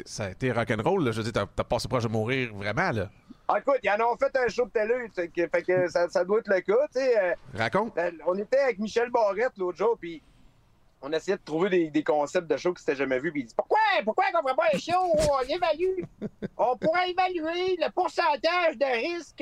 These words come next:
Speaker 2: de quelqu'un soit décédé, pis tout. » Fait que là, il dit, « Toi, », il dit, « Toi, man, », il dit, « c'est point un pour cent des chances, c'est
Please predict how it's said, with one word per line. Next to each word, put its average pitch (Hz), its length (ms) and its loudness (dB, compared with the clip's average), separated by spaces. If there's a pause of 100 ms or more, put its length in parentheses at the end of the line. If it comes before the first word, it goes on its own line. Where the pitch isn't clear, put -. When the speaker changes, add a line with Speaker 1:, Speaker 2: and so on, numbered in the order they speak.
Speaker 2:
de 226 140 0
quelqu'un 320 500 0
soit 247 160 0
décédé, 285 720 0
pis - 20 -10
tout. » 277 60 0 (200)
Fait 190 80 -8
que 180 100 -12
là, 247 100 6
il 214 60 -10
dit, « 175 180 -14
Toi, », 269 200 2 (580)
il 156 80 -12
dit, « - 140 -18
Toi, 294 220 4
man, », 240 200 2
il 180 100 2
dit, « - 100 -16
c'est 190 200 0
point 240 320 2 (200)
un 247 80 -2
pour - 200 -6
cent 247 280 0
des 202 200 -2
chances, 202 380 -2
c'est 160 80 -10